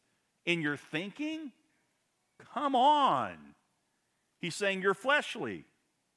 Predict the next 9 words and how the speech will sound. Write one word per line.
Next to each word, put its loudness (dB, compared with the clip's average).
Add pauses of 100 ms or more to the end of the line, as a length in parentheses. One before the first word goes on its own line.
(540)
You're, -2
you're 2
a -2
Christian -4
that's -4
working 0
out -2
through -4 (300)
base -2